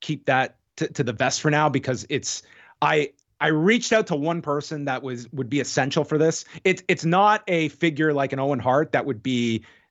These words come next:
um, that everyone's going to know, but I think it's such a fascinating, fascinating individual that I think there's so little out on this person that I would really like to do.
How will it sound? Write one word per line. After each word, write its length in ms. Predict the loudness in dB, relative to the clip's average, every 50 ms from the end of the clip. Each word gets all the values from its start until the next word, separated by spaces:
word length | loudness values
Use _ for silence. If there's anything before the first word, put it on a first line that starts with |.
| -6
um, 260 | -4 -2 -2 -2 -2
that 160 | -2 -2 -2 0
everyone's 420 | 2 4 6 6 6 6 4 2
going 220 | 0 0 0 0 0
to 100 | -2 -4
know, 360 | -4 -4 -4 -2 0 -2 0
but 160 | 0 -2 -2 -2
I 100 | -2 -6
think 260 | -4 -2 -2 -2 -2
it's 220 | -2 -4 -6 -8 -10
such 500 | -4 0 2 2 2 2 0 -6 -12 -10 _ -6
a 460 | -6 -4 -4 -4 -4 -4 -6 -6 -8 _ _ _ _ _ _ _ _ _ _ _
fascinating, 960 | -20 -20 -18 -4 2 2 4 4 4 2 0 -4 -6 -6 -6 -6 -6 -8 -6
fascinating 640 | -4 -4 -4 -4 -4 -6 -8 -8 -6 -6 -6 -4 -4
individual 600 | -4 -4 -4 -4 -6 -6 -2 0 2 4 4 4
that 280 | 2 0 0 -2 -2 _
I 140 | -8 -8 -6
think 200 | -6 -4 -4 -4
there's 140 | -4 -4 -4
so 200 | 0 2 4 4
little 360 | 4 4 4 2 2 2 0 0
out 160 | 0 0 2 2
on 120 | 4 2
this 120 | 2 0
person 460 | 0 2 2 2 2 2 0 -2 -2 -4 -8 -14 -20 -20 -14 _ -2
that 300 | 0 2 2 0 -2 _ _ 0
I 60 | 0
would 140 | 2 2 2
really 360 | 4 6 6 8 8 8 8
like 220 | 6 6 4 2 -2
to 80 | -6
do. 420 | -4 -2 0 0 0 0 -2 -4